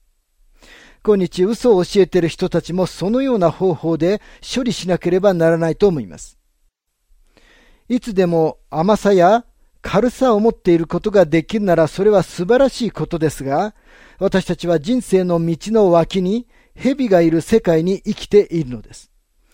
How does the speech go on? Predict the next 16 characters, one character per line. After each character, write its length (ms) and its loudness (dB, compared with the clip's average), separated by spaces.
私 300 0
た 80 -4
ち 120 -10
の 80 -2
道 240 -4
に 120 -2
は 280 0
落 160 0
と 120 0
し 180 -2
穴 200 2
が 120 6
あ 40 6
り 80 -6
ま 120 -14
す。 180 -20